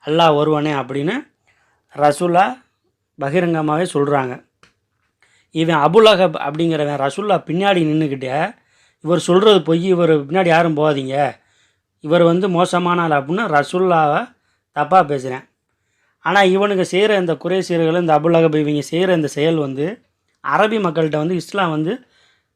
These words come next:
அதிகமா பரவுச்சு. இவனுங்க செய்யற காரியத்தினாலேயே அதிகமா பரவுச்சு. ஹஜ்ஜை முடிச்சு வீட்டுக்கு போன, அவ நாட்டுக்கு போன அரபி மக்கள் எல்லாமே அந்த நாட்டிலையும் போய்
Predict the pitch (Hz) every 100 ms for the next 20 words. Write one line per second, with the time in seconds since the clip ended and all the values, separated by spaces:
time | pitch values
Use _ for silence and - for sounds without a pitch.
0 | _ - 135 185 247 226 165 165 165 135
1 | 131 - _ _ _ 180 165 165 - 175
2 | 190 156 165 170 151 156 151 160 226 151
3 | 180 196 147 143 143 135 214 302 _ _
4 | _ _ _ - 165 180 233 185 180 156
5 | 214 214 202 180 185 170 156 139 - 160
6 | 175 170 160 185 190 170 156 139 143 156
7 | 160 143 147 139 147 147 202 285 _ _
8 | _ _ _ _ 160 208 226 214 214 226
9 | 226 202 170 170 196 277